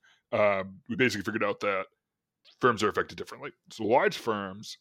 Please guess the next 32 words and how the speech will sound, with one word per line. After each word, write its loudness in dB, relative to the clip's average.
no -2
matter 0
how -2
much -6
you -8
tax -4
them, -10
realistically 2
never -2
expe-, -8
unless -6
you -8
tax -12
them -12
at -14
ninety-nine -10
percent, -14
but -14
let's -8
say -2
realistic -10
tax -10
rates, -8
never 2
really 0
experience -6
negative, -4
um, -6
negative 0
profits -4
from -4
taxation. -8